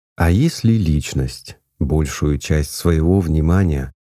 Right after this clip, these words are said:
направляет к душе, то связь личности с душой,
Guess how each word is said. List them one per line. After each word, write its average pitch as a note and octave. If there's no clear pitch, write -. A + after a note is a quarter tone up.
направляет G2+
к D#2+
душе, E2
то G2
связь A2
личности A#2+
с G2+
душой, D#2+